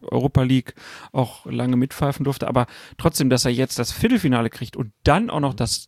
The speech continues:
Halbfinale, fünf Partien praktisch hintereinander weg ja auch irgendwo,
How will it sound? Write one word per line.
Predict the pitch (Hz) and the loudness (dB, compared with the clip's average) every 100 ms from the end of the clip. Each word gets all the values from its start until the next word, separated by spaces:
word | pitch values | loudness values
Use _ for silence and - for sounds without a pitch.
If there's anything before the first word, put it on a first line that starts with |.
| - | -10
Halbfinale, | - 131 214 - 127 117 110 113 151 202 _ _ _ _ | -2 2 2 0 -2 0 2 2 0 -2 _ _ _ _
fünf | - - 214 - - _ - | -2 2 2 0 -8 _ -2
Partien | 131 131 - 170 143 | 0 0 -4 -2 0
praktisch | - 135 135 - | 0 -2 -4 -2
hintereinander | 196 160 139 127 117 | 0 2 2 2 2
weg | 147 - | 0 0
ja | 139 | 2
auch | 117 | 2
irgendwo, | - 120 117 117 123 151 | 0 -2 -2 0 2 2